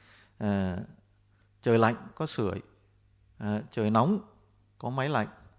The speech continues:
Có xe, xe thay đổi mới luôn. Nhưng mà mình phải thử so với, với Đức Phật. Dĩ nhiên mình cũng bằng Đức Phật, nhưng mà so để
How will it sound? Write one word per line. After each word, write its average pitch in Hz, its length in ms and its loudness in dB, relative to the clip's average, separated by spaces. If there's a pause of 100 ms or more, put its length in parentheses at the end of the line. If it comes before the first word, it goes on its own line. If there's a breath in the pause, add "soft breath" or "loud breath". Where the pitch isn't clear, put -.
(560 soft breath)
Có 131 100 -4
xe, 139 480 4 (640)
xe 131 320 0
thay 135 240 0
đổi 92 280 0
mới 104 220 0
luôn. 156 240 6 (1300 soft breath)
Nhưng 190 140 8
mà 160 80 6
mình 120 160 0
phải 107 80 0
thử 113 180 -2
so 147 360 0
với, 165 400 -6 (220)
với 170 80 -6
Đức 190 140 -2
Phật. - 180 -8 (960)
Dĩ 190 120 0
nhiên 190 220 8
mình 123 120 4
cũng 143 100 -4
bằng 117 200 6
Đức 165 120 -6
Phật, 113 200 0 (160)
nhưng 135 140 -8
mà 123 100 -4
so 131 300 -4
để 98 140 -6